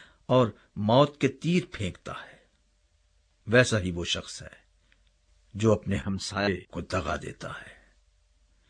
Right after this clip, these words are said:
اور کہتا ہے، "میں تو دل لگی کر رہا تھا۔" لکڑی نہ ہونے سے آگ بجھ جاتی ہے، سو جہاں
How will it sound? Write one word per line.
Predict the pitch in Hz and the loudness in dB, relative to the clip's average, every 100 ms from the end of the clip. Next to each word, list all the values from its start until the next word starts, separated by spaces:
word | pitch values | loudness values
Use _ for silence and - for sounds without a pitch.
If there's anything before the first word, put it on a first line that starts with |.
| _ _ _ | _ _ _
اور | 110 107 | -2 0
کہتا | - 117 - 117 | 4 4 6 6
ہے، | 117 120 - _ _ _ _ | 6 4 0 _ _ _ _
"میں | 110 120 | 2 2
تو | 117 | 4
دل | 117 98 | 2 2
لگی | 107 101 98 127 | 0 0 0 -2
کر | 139 90 | 0 -2
رہا | 92 78 90 | -4 -8 -10
تھا۔" | - - - _ _ _ _ _ _ _ _ _ _ _ _ _ _ _ _ _ 107 | -14 -20 -20 _ _ _ _ _ _ _ _ _ _ _ _ _ _ _ _ _ 2
لکڑی | 120 127 156 143 | 2 4 4 4
نہ | 110 | 4
ہونے | 104 104 117 123 | 2 2 2 2
سے | - 98 - - | 0 -2 -2 -2
آگ | 101 104 78 - _ _ - | 2 2 0 -8 _ _ -8
بجھ | 98 127 - - | 0 2 2 -4
جاتی | 80 - - - | -6 -8 -14 -16
ہے، | - - _ _ _ _ _ _ _ _ _ _ _ _ _ - | -18 -20 _ _ _ _ _ _ _ _ _ _ _ _ _ -8
سو | - 107 | -2 0
جہاں | 98 98 107 98 | 0 0 0 0